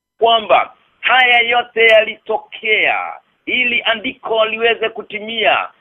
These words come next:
ya kwamba hakuna mfupa wake huyu mwana kondoo wa Mungu Yesu Kristo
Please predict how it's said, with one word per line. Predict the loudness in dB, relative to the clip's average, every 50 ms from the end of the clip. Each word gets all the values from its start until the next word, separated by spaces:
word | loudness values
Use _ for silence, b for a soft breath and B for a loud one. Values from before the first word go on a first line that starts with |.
| b b
ya | 0 0 0
kwamba | 2 2 2 2 2 2 2 2
hakuna | 2 2 0 -2 -6 -6 -4 0 0 0 0
mfupa | 0 -4 -8 -6 -6 -6 -6 -4 0 2 4 4 4
wake | 2 2 2 0 0 -2 -6 -2 0 0
huyu | 0 0 -2 -4 -6 -4
mwana | 0 2 2 2 2 0
kondoo | -2 -2 -4 -4 0 0 2 4 4
wa | 4 2 2
Mungu | 0 -4 -6 -4 -4 -4
Yesu | -2 -4 -4 -4 -8 -10
Kristo | -10 -6 -6 -6 -6 -6 _ -6 -4 -2 -2 -2 -4